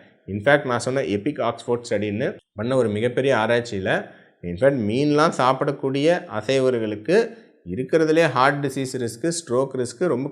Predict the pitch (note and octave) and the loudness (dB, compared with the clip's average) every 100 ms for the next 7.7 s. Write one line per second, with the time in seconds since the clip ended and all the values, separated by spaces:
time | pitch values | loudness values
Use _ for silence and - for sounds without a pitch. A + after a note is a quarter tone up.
0 | - G#2+ B2 C#3 C#3+ B2+ A2+ G#2+ - - | -4 0 0 2 2 0 0 0 -2 -10
1 | E2 F2+ G#2+ A#2 G2 F#2+ F2 E2+ E2 E2 | -10 -6 -4 -4 -2 -2 -4 -8 -12 -14
2 | D#2+ _ _ _ - F2 F#2+ A2+ G#2+ F#2+ | -14 _ _ _ -16 -6 -2 0 0 -2
3 | A2 A2+ A2+ G#2+ A2 A2 A2 A2 D#3 D#3 | -4 -2 -4 -2 -4 -6 -6 2 2 2
4 | - - - G2 F#2+ - B2 G#2+ G#2 G2+ | -12 -20 -10 -8 -8 -4 -2 -2 -4 -6
5 | F#2 A2 C#3 G#2 E3 - - F#3 G#3+ G3+ | -6 -6 -6 -4 -4 -6 -2 4 8 8
6 | F#3 F3 E3+ D3 C#3 - - B2+ C#3 C3+ | 8 6 2 0 0 -2 -2 0 0 -2
7 | B2+ C3 A#2+ A#2 B2+ A#2 B2+ | 0 2 2 0 -2 -2 -8